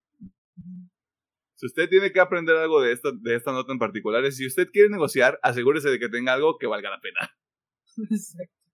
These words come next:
Speaker 2: Para empezar.
Speaker 1: <laughs>
Speaker 2: Cambiando a otra esfera del ecosistema virgen, Star Wars. Una franquicia que en los últimos años ha tenido tropiezos, pero también ha obtenido, ha tenido grandes aciertos.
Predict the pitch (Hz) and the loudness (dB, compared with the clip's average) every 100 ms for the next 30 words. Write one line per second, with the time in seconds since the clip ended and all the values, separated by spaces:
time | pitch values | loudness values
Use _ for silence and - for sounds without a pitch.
0 | _ _ _ _ _ 254 220 240 240 208 | _ _ _ _ _ -4 -2 -2 -2 -2
1 | 220 - _ _ _ _ _ _ _ _ | -4 -10 _ _ _ _ _ _ _ _
2 | _ _ _ _ - - 143 175 226 165 | _ _ _ _ -18 -4 -2 2 2 2
3 | 135 135 - 127 147 147 135 151 151 135 | -2 -4 -2 0 0 -2 -4 2 2 0
4 | 139 135 156 - 147 135 160 170 139 151 | -4 -6 -8 -10 -8 -6 -6 -4 -4 -6
5 | - - - 214 240 - - - _ _ | -10 -12 -4 0 2 2 0 -14 _ _
6 | _ _ _ _ _ 139 190 170 156 151 | _ _ _ _ _ -6 -4 -2 -6 -10
7 | 190 185 139 131 165 170 139 139 160 165 | -8 -8 -8 -10 -10 -10 -10 -10 -8 -8
8 | 156 160 156 - 120 160 202 202 170 - | -8 -6 -6 -4 -8 0 0 2 -2 0
9 | 147 135 123 131 156 175 113 117 - 151 | -4 -2 -4 -2 -2 -2 2 2 0 -8
10 | 135 143 - 127 131 170 160 160 135 107 | -6 -6 0 2 2 -2 -6 -2 0 -2
11 | 113 123 127 139 110 95 | -4 -6 -4 -4 -6 -10